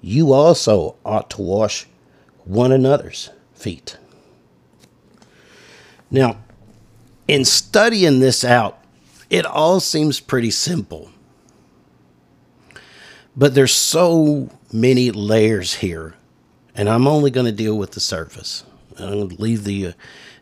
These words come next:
deeper stuff to, uh, more learned men than myself. But the most apparent thing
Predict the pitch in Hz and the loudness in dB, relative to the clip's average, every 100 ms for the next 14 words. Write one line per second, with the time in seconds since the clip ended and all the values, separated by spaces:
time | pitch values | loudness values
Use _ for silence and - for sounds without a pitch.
0 | - 113 110 101 - - 107 87 - 104 | -8 -6 -4 -4 -4 -2 -2 -2 -4 -2
1 | 92 85 - 104 104 104 98 101 95 92 | -2 -6 -4 0 2 2 4 2 0 -4
2 | 98 101 92 90 85 - 107 95 - - | -4 -2 -4 -6 -6 -2 0 -2 -4 -20
3 | - - - - - - _ 139 147 160 | -20 -20 -20 -20 -20 -20 _ -2 0 0
4 | 151 160 143 139 - - 135 147 131 - | 2 2 2 -2 -4 0 2 2 0 -4
5 | - 113 107 95 | 0 2 2 -2